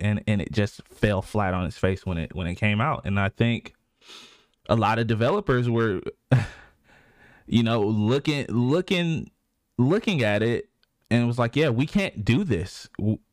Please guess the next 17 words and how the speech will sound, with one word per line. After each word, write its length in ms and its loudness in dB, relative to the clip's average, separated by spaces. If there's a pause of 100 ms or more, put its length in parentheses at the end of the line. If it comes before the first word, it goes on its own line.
you 140 2
know, 220 0
a 100 0
normal 320 2
studio 380 2
would 180 0
not 160 2
have 160 0
survived 540 0
that. 280 -4 (1080)
Um, 360 2
and 120 0
you're 120 2
right, 300 0
Beezy, 320 0
exactly. 560 0
People, 480 0